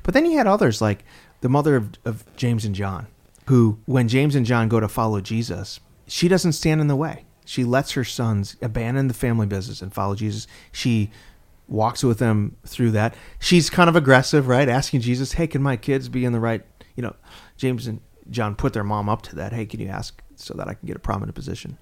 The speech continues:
But she's a follower of Jesus to the end. Then you have, I think, Salome and, and some others that, one of which was in the inner circle, in, in, like, the, the royal palace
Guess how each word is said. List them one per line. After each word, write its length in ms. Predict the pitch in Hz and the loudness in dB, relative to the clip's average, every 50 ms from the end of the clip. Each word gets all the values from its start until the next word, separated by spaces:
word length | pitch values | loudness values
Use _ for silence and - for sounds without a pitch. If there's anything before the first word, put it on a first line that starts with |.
| - _ - - - | -20 _ -16 -6 -4
But 100 | 165 156 | -2 0
she's 140 | 190 165 | 2 0
a 40 | 156 | 2
follower 280 | - 190 196 214 208 160 | 4 4 4 6 6 4
of 40 | 123 | 4
Jesus 240 | 151 175 156 143 | 2 0 -2 -2
to 80 | - 156 | -2 0
the 140 | 131 120 110 | 0 0 0
end. 300 | 113 160 185 - - - - _ - _ _ _ _ _ - | 0 -2 -4 -4 -8 -14 -20 _ -20 _ _ _ _ _ 2
Then 140 | 143 170 202 | 4 4 6
you 60 | 190 | 6
have, 380 | 185 196 185 151 127 - - _ _ - | 6 6 6 2 0 -8 -14 _ _ -2
I 80 | 139 147 | 0 0
think, 180 | 160 180 151 | 0 0 -2
Salome 560 | - - - 135 127 127 123 131 135 135 123 | -2 -2 -2 0 2 2 4 4 4 2 2
and, 160 | 113 110 95 - | 0 -2 -2 -4
and 200 | 120 117 110 - | -4 -4 -4 -2
some 180 | 135 120 117 | -2 0 0
others 300 | 120 131 156 147 120 107 | 2 2 2 2 2 2
that, 240 | 127 107 98 - - _ _ _ - - 95 82 - - | 0 -2 -2 -4 -10 _ _ _ -18 -18 -18 -16 -14 -8
one 260 | 127 123 135 160 180 | -2 0 2 2 2
of 100 | 156 120 | 2 0
which 180 | 120 113 - 127 | 0 -2 0 -2
was 160 | 117 101 120 | -2 0 0
in 100 | 113 110 | -2 -2
the 80 | 110 | -2
inner 260 | - - 120 131 135 117 | -2 -2 -2 0 0 -2
circle, 380 | - - - 127 - - - | -4 -4 -6 -6 -6 -6 -8
in, 160 | - 123 123 - | -6 -6 -6 -4
in, 200 | - 120 120 117 | -4 -4 -2 -2
like, 180 | 113 110 107 | -2 -4 -4
the, 180 | - - 98 92 | -6 -6 -6 -4
the 140 | - 117 110 | -4 -4 -2
royal 280 | 104 113 113 117 110 | 0 0 0 0 0
palace 520 | - - 87 80 139 - - - - - | -2 -4 -6 -6 -8 -8 -10 -16 -20 -20